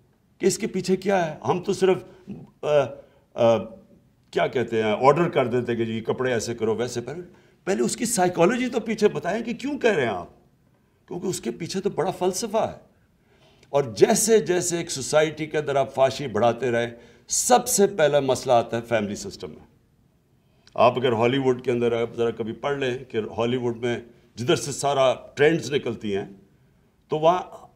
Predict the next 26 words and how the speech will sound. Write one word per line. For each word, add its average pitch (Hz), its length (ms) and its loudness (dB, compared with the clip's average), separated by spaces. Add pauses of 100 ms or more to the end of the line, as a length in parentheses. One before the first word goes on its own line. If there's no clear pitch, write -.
(120)
एक, 175 440 0
एक 175 180 2
शादी 151 580 2
ढाई 143 420 2
साल 165 300 4
लास्ट 113 280 2
करती 90 340 -10
है 80 120 -10 (320)
एवरेज 120 360 0
पे, - 120 -14 (1120)
क्योंकि 156 200 -2
आप 180 400 0
बढ़ाते 117 340 0
जाएंगे, 196 320 4
वो, 120 420 0 (260)
उसका 120 200 -6 (560)
डायरेक्ट 170 420 2
इम्पैक्ट 120 340 -6
फैमिली 107 280 -6
सिस्टम - 320 -10
पे 120 120 -12
पड़ेगा। 113 360 -6 (360)
और 147 100 2
फिर 185 140 2
फैमिली 185 420 2
सिस्टम, 220 720 -2